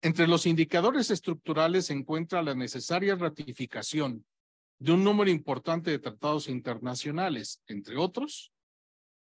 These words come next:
el Protocolo de Kioto sobre cambio climático, el Protocolo de Montreal sobre sustancias que agotan la capa de ozono, la Convención de las Naciones Unidas, eh, contra, eh, de lucha contra la desertificación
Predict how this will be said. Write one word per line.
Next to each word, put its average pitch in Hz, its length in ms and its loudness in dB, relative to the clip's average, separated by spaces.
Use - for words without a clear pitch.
el 123 120 -8
Protocolo 131 540 -2
de 123 140 0
Kioto 151 400 -2
sobre 117 300 -8
cambio 131 340 -4
climático, 147 680 -6
el 127 160 -6
Protocolo 143 540 -2
de 139 100 2
Montreal 131 540 -2
sobre 123 260 -6
sustancias 139 540 -8
que - 100 -10
agotan 123 360 -8
la 104 80 -10
capa 110 320 -12
de 98 100 -14
ozono, 160 440 -4
la 131 160 0
Convención 139 520 0
de 170 80 0
las 135 160 0
Naciones 143 460 -6
Unidas, 139 540 -2
eh, 110 400 -4
contra, 120 340 -8
eh, 113 220 -6
de 123 140 -2
lucha 156 300 0
contra 117 280 -6
la 110 140 -4
desertificación 117 1120 -4